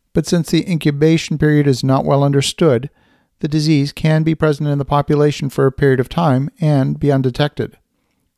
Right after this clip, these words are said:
The longer the incubation period, the greater the risk of the disease spreading unchecked. I believe the risks will certainly have the impact of changing travel patterns on a global basis.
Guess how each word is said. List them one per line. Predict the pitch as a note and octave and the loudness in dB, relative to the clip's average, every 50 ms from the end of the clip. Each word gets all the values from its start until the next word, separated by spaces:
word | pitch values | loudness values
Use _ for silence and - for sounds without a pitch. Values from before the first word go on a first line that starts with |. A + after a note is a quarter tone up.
| _ _ _ | _ _ _
The | - E3 | -4 -2
longer | E3 E3 D#3+ D#3+ D#3+ D#3 D3+ | 0 2 2 2 2 2 0
the | C#3+ D3 D3 | 0 0 0
incubation | D3 C#3+ - D#3 C#3+ D3 C#3+ C#3 - D#3 C#3 | 0 -2 -2 -2 0 0 0 -2 -2 -4 -2
period, | - C#3+ C#3+ C#3+ C#3 C#3 C#3 - _ _ _ _ _ _ _ - | 0 2 2 4 2 0 -2 -6 _ _ _ _ _ _ _ -6
the | - D3+ | -6 -4
greater | D3 - D3+ D3 D3 D3 D#3 | -2 2 2 2 4 2 2
the | D#3 D#3+ | 0 0
risk | D3+ D3 B2 A#2+ A#2+ - - | 2 2 2 2 2 0 -2
of | D3 C3+ | -2 0
the | C#3+ C3+ | 0 -2
disease | - C3+ C3 C3+ C3 C3 C3+ - | -2 -2 -2 0 0 0 0 -2
spreading | - - C3 B2 A#2+ A#2+ A#2+ | -4 -2 -2 0 0 0 0
unchecked. | A2+ A#2 A2+ - D3 C3+ G#2+ - _ - - _ _ _ _ _ _ _ _ _ _ _ _ _ _ _ _ - | 0 0 0 0 0 -2 -2 -4 _ -16 -20 _ _ _ _ _ _ _ _ _ _ _ _ _ _ _ _ -6
I | G3 G3 | -6 -4
believe | F#3 G#3+ G3 F#3 F3+ | -2 0 2 2 2
the | - F3+ E3+ | 2 0 0
risks | E3 F#3+ F#3+ E3 C#3+ C#3+ - - - - - - | 2 2 2 2 2 0 -4 -10 -14 -12 -6 -4
will | E3 D3 | -4 -4
certainly | - - - E3 D#3+ F3 E3+ C#3 | -2 -2 0 0 0 0 -2 0
have | C#3 D3+ D3+ D3+ | 0 0 0 0
the | E3 F3+ - | -2 -2 -2
impact | F3 D#3+ C#3+ - C#3 B2+ A#2+ C#3 - - - _ _ - - _ _ _ - | 0 -2 0 0 0 0 0 -2 -4 -10 -20 _ _ -20 -20 _ _ _ -4
of | D#3 D3+ | -4 -2
changing | - - D#3+ D#3 D3 D3+ D3+ C#3 | -2 -2 0 0 0 0 -2 -2
travel | - - D3 C#3+ C#3+ D3 C#3+ | 0 0 0 2 2 0 -2
patterns | - D3 C#3+ C#3 C#3 C#3 C#3+ D3 - | 0 0 2 2 2 2 0 0 0
on | C#3 C#3 | 0 0
a | C#3 C3+ | 0 0
global | C#3 C3 A#2+ B2 B2+ B2 | 0 0 2 2 2 2
basis. | B2+ B2 A#2+ A#2+ - - F#2+ F2+ - - - | 2 2 2 0 0 -4 -8 -8 -10 -12 -14